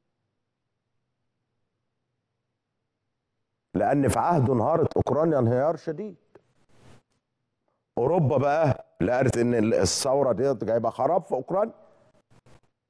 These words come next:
فبدأت أوروبا تدخل علشان خاطر تلحق أوكرانيا، وبدأت روسيا تدخل، فانقسم الأمر في أوكرانيا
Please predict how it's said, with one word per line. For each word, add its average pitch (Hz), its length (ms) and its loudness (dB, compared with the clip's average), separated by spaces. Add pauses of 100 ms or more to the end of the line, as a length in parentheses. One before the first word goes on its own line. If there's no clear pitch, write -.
(280)
فبدأت 147 520 0
أوروبا 139 380 0
تدخل 156 460 0 (2000)
علشان 110 540 2
خاطر 151 520 0 (560)
تلحق 156 480 0
أوكرانيا، 160 380 0 (580)
وبدأت 135 680 0
روسيا 160 320 0
تدخل، - 380 -4 (840)
فانقسم 165 760 0
الأمر 175 540 0
في 143 80 0
أوكرانيا 214 520 0